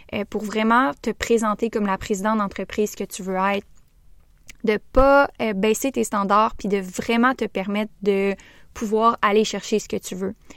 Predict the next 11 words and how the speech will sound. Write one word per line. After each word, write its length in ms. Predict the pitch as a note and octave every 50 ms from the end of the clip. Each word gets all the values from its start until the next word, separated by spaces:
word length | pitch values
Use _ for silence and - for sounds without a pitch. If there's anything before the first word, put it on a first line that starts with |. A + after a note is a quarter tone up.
| - - -
Essentiellement, 640 | - G#3+ - B3 B3 A#3+ - A#3+ A3 A3 A#3+ B3+
c'était 160 | A#3+ - G#3
vraiment 400 | F#3 F#3+ G3+ - A3 A3 G#3+ G#3+
ça 140 | G3+ - G#3+
mon 120 | G#3 G3+ F#3+
message 400 | F#3+ F#3 - - G3 G#3 - -
pour 140 | - -
toi 180 | - - G3+ G3+
cette 220 | - - G3 -
semaine. 400 | - G3 F#3+ F#3+ G3 G#3+ A#3 A3 - - - - - _ _ -
C'était 720 | - - A3 G#3+ - - A#3 A#3 A#3 A#3 A#3+ B3 -